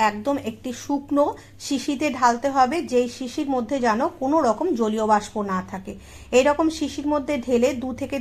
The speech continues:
তিন দিন রোদে দিয়ে এক বছরের বেশি সংরক্ষণ করে রেখে দেবেন। আর এই আচারটি যখন বের করবেন, তখন একদম ভেজা চামচ বা ভেজা হাত দেবেন না, শুকনো চামচ দিয়ে এই আচারটি ব্যবহার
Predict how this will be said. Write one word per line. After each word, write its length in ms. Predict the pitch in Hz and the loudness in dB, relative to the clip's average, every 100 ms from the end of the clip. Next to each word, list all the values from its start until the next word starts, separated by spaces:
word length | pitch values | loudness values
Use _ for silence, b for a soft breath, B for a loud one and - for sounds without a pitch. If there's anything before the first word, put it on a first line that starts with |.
| 240 | -2
তিন 140 | 240 240 | 2 2
দিন 140 | 254 240 | 0 -2
রোদে 260 | 233 214 262 226 | -2 0 -2 -2
দিয়ে 160 | 240 381 B B B - | 0 -2 B B B 4
এক 80 | 240 233 | 6 6
বছরের 300 | 269 277 285 262 | 0 0 -2 -2
বেশি 180 | - 320 247 | -2 0 2
সংরক্ষণ 520 | 220 226 233 - 262 247 | 4 2 0 -4 -4 -2
করে 140 | 262 247 | 2 4
রেখে 180 | 233 269 247 | 2 0 2
দেবেন। 220 | 247 403 - B B B - | 2 0 -4 B B B 4
আর 80 | 254 277 | 6 4
এই 80 | 285 240 | 2 4
আচারটি 340 | 240 339 339 370 269 | 4 4 2 2 2
যখন 200 | 254 277 214 | 2 -2 2
বের 160 | 240 262 - | 2 2 2
করবেন, 280 | 285 233 262 247 | 2 2 0 0
তখন 280 | 214 - 262 349 - | 0 0 -2 -2 -4
একদম 240 | 196 208 240 220 | -6 -2 -2 0
ভেজা 280 | 233 233 269 277 | 0 4 4 4
চামচ 360 | 262 214 240 294 269 | 4 6 4 0 4
বা 80 | 247 233 | 4 2
ভেজা 240 | 240 254 233 | 2 2 2
হাত 180 | 226 208 233 | 2 2 0
দেবেন 240 | 226 233 226 | 0 0 2
না, 80 | 254 403 B B - | 0 -2 B B -6
শুকনো 300 | - 320 320 339 | -4 2 2 4
চামচ 320 | 254 226 269 240 254 | 4 4 2 -2 -2
দিয়ে 160 | 277 453 - 233 | 0 0 0 -2
এই 80 | 247 220 | 0 0
আচারটি 360 | 208 240 226 254 226 | 2 0 0 -4 2
ব্যবহার 340 | 208 220 247 | 2 2 0